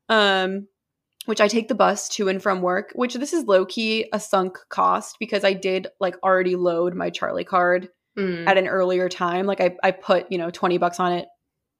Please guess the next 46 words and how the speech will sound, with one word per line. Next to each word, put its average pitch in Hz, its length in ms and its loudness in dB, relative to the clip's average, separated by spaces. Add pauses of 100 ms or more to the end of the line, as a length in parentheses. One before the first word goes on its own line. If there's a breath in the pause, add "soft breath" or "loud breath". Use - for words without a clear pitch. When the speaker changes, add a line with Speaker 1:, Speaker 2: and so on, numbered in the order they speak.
(140)
Speaker 1:
a - 40 -20
couple 185 240 0
weeks 185 200 -2
ago. 233 280 4
So, 233 140 0
like, 185 140 2
I 190 80 4
Speaker 2:
Yeah. 190 60 4
Speaker 1:
already 185 180 2
paid 180 280 -4
this 196 180 -6
money, 214 220 4
but, 214 140 2
like, 165 220 -2
let's 190 160 2
Speaker 2:
Sure. - 20 0
Speaker 1:
entertain 175 380 -2
it, 185 140 -2
you 220 100 -2
know? 214 180 2 (500 soft breath)
So 180 440 4
the 180 140 -6
bus 190 280 4
each 208 200 -6
way, 185 240 4
I 185 60 0
think, 190 160 -8
is 175 160 -8
one, 190 440 -6 (160)
what - 80 -6
would 180 100 -6
be 180 80 0
the - 80 -6
math - 200 -10
here? - 80 -6
Like, - 160 -8
one 185 160 0
eighty 185 340 -6
or 196 60 -6
something 208 240 -8
like 214 140 -4
that. 226 220 0
So 180 360 2 (320 loud breath)
three 302 140 0
forty 214 360 2
total 196 520 0